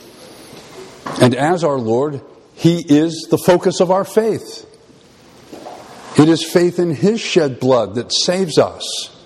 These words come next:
that redeems us. And it is baptism into his name,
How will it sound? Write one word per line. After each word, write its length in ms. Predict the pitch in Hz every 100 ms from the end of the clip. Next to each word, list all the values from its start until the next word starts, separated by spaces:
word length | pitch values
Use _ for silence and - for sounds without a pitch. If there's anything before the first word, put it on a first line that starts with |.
| -
that 140 | 143
redeems 600 | 143 151 135 175 185 135
us. 440 | 107 87 - - - _ _ _ _ - - - - - - - -
And 140 | 151
it 140 | 156 156
is 120 | 135
baptism 680 | - 175 175 - 165 160 156
into 360 | 165 175 165
his 360 | 139 190 185 151
name, 640 | 175 220 214 113 90 95